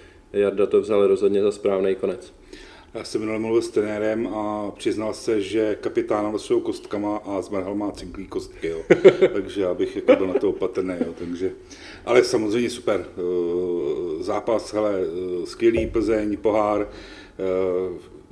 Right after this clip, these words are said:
Speaker 2: nálada se samozřejmě zvedá, eh, výkony jsou skvělý, lidi jsou nadšený.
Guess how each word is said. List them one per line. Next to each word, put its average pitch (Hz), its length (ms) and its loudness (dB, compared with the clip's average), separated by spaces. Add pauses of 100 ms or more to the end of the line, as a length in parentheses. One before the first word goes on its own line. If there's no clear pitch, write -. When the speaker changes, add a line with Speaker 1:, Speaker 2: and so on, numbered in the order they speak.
(720)
Speaker 2:
nálada 104 360 0
se - 180 -10
samozřejmě 101 500 -2
zvedá, 98 520 0
eh, - 20 -8 (800)
výkony 104 340 -6
jsou 104 220 -4
skvělý, 104 460 0
lidi 104 220 0
jsou 104 300 2
nadšený. 107 520 -2